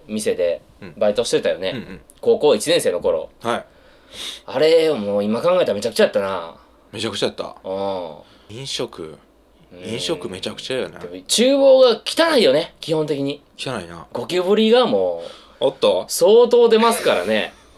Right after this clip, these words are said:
Speaker 2: うん。飲食やね。
Speaker 1: ゴキブリ焼いてたもんな、俺ら。あ、思い出したわ。
Speaker 2: うん。退治してたな。
Speaker 1: 焼いてた、焼いてた。あの、
Speaker 2: アルコールスプレーでな。
Speaker 1: 蛍光、蛍光灯の裏あるやん。
Speaker 2: うん。
Speaker 1: あの、あの、あの、粉の上の蛍光灯あったやん。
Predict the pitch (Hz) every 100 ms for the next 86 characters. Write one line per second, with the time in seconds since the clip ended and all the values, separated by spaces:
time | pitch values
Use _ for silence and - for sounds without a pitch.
0 | - 107 80 - _ 98 98 110 101 78
1 | 90 117 147 156 190 254 302 240 160 120
2 | 131 117 104 - - - - 123 170 220
3 | 254 277 - - 90 - 104 90 135 135
4 | 185 - 113 90 107 220 226 160 175 196
5 | 107 - 127 139 - - 135 151 202 269
6 | 370 131 349 330 - 392 381 381 381 311
7 | 320 277 185 170 107 - 101 - - _
8 | _ 139 151 - - _ _ - 147 151
9 | 151 147 185 202 214 208 233 226 220 233
10 | 240 247 233 240 196 120